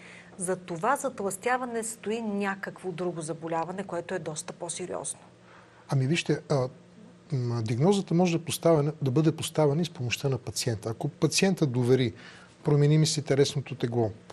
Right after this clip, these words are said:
Speaker 2: промени ми се външния вид, гледам снимки от преди една година, не изглеждам по този начин, бях с двайсет килограма по-слаб или по-слаба съответно, а,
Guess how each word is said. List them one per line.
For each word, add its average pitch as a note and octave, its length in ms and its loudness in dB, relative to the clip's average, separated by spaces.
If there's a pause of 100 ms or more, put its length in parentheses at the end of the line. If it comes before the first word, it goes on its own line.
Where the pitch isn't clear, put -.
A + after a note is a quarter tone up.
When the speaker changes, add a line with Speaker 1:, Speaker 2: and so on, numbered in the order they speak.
(240)
Speaker 2:
промени G#2+ 380 -4
ми D3 80 2
се - 160 0
външния C#3 500 2
вид, G#2+ 180 -4 (480)
гледам B2+ 300 0
снимки C#3+ 340 0
от C3 80 -4
преди C3+ 500 2 (160)
една C#3+ 200 4
година, C3 380 2 (100)
не A#2 140 -2
изглеждам B2+ 400 2
по C#3+ 100 -4
този C#3+ 300 4
начин, B2+ 340 0 (240)
бях A#2 200 0
с C3 140 0
двайсет C3+ 360 2
килограма C#3 440 2
по-слаб C3+ 520 2
или A#2 120 -2
по-слаба B2 520 0
съответно, A2+ 560 -2 (720)
а, C3 120 0